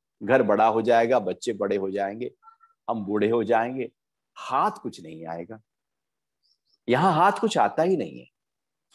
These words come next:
हमें लगता है कि बहुत कुछ मेरे हाथ में है, लेकिन कुछ भी नहीं होता। ये केवल मन का एक वहम है, एक ख्याल है,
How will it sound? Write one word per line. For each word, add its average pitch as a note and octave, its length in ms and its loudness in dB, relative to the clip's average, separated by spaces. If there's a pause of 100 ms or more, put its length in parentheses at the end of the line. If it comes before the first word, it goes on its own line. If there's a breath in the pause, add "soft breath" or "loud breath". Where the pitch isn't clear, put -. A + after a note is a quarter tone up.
(140)
हमें G#3 140 6
लगता C#3+ 640 6
है C#3+ 300 2
कि A3+ 140 -4
बहुत C#3 420 0
कुछ F#3+ 200 -8
मेरे D#3 160 4
हाथ B2+ 500 -4
में F3 140 -8
है, C3 160 -6
लेकिन E3 260 -8
कुछ F#3 200 -8
भी F3+ 100 -4
नहीं F#2 220 -8
होता। - 320 -20 (1700)
ये F#3 80 0
केवल G#3 260 2
मन F#3 200 -2
का G#3 120 -2
एक G3+ 100 -2
वहम C#3+ 460 -6
है, G#2 160 -4
एक - 180 -8
ख्याल D3+ 420 -2
है, D#2+ 240 -12